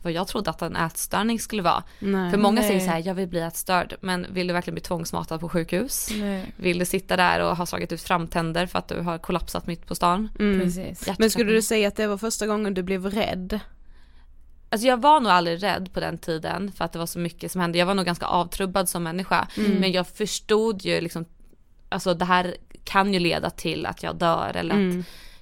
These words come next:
Speaker 1: min kropp inte pallar mer och jag vill faktiskt ändå leva.
Speaker 2: Mm.
Speaker 3: Mm.
Speaker 1: Så att jag var ändå ganska så här saklig och gick efter fakta. Så äter jag mer så kommer jag högst troligtvis inte hamna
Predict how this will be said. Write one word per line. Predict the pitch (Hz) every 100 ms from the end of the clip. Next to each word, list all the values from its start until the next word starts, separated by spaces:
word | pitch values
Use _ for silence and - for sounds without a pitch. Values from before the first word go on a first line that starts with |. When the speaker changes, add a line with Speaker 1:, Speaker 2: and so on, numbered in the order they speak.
| - -
Speaker 1:
min | 190
kropp | 190 -
inte | 170 180
pallar | - 190 170 165
mer | 165 180
och |
jag | 185
vill | 175 208 190
faktiskt | - 160 - 175 165 - - - -
ändå | 185 170
leva. | 180 160 170 180 180 -
Speaker 2:
Mm. | 185 196 175 185 -
Speaker 3:
Mm. | 202 180 -
Speaker 1:
Så | - 226
att |
jag | 208 214 208
var | 233
ändå | 220
ganska | 175 170 175
så | 175
här |
saklig | - 202 175 - - 226 180 165
och | 175 160
gick | 170 170
efter | 170 180
fakta. | - 170 - - - 165 - -
Så | -
äter | - 208 240 -
jag | 254
mer | 185 170
så | 175
kommer | 170 165
jag |
högst | 190 -
troligtvis | 190 156 156
inte | 175 160
hamna | 160 165 156 160 170